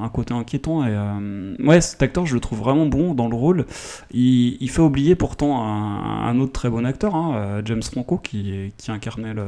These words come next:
le même personnage dans les films de Sam Raimi, et je trouve que lui, il s'en sort vraiment très, très bien.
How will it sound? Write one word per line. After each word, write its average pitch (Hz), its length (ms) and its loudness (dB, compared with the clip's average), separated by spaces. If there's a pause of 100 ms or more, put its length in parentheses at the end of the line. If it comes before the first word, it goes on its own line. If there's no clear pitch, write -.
(140)
le 101 100 -6
même 110 180 -4
personnage 117 400 -4
dans 110 100 -6
les 104 80 -6
films 107 220 -10
de 104 60 -6
Sam 110 200 -8
Raimi, 123 260 -2 (400)
et 123 60 0
je 120 60 -2
trouve - 160 0
que - 100 4
lui, 156 140 4
il 196 40 2
s'en 147 140 0
sort 127 180 2
vraiment 127 480 2
très, 170 200 -2
très - 160 0
bien. 151 240 2